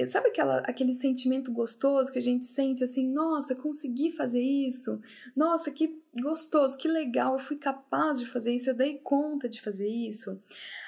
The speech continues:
A gente, no dia a dia, pessoal, tem muito mais facilidade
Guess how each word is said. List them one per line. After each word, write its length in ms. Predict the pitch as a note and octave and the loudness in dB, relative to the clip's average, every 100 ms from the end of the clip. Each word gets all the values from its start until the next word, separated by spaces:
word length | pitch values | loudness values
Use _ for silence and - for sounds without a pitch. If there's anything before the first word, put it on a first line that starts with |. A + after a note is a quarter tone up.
| - | 0
A 100 | A#3+ | 0
gente, 800 | B3 D#4 D#4 B3 G#3+ - G3 G3 | 2 2 2 2 0 -2 -4 -2
no 140 | A3 A3+ | -2 -2
dia 260 | A3+ A#3 | -2 -2
a 60 | G3+ | -2
dia, 420 | G3 A#3+ A#3+ G#3 | -2 2 2 2
pessoal, 440 | - G3 A3 A3 | -2 -4 0 0
tem 180 | G#3+ B3 | 2 2
muito 480 | B3 C4+ D#4+ F#4 E4+ | 2 2 0 0 0
mais 220 | C#4 C#4 | 0 0
facilidade 1040 | - B3+ B3+ A3+ F#3+ A3 A3 F#3+ F3 F3 | -2 -2 -2 -2 0 0 0 -2 -6 -14